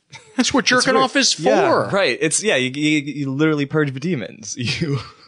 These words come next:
Speaker 2: it's, it's, it's a healthy place for those thoughts.
Speaker 1: It's an arc of poison.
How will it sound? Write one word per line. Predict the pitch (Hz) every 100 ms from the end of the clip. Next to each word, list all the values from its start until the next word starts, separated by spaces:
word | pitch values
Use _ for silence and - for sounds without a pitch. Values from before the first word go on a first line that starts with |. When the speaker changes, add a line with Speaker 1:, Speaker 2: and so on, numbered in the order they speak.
| _ _ -
Speaker 2:
it's, | 131 -
it's, | 151 139 127 - _ -
it's | 139 - -
a | 123 120 110
healthy | 117 160 156
place | 135 160 143
for | -
those | 120 113
thoughts. | - 151 - - -
Speaker 1:
It's | 123 -
an | 139 - -
arc | 113 131 - -
of | 135 -
poison. | - 147 117 87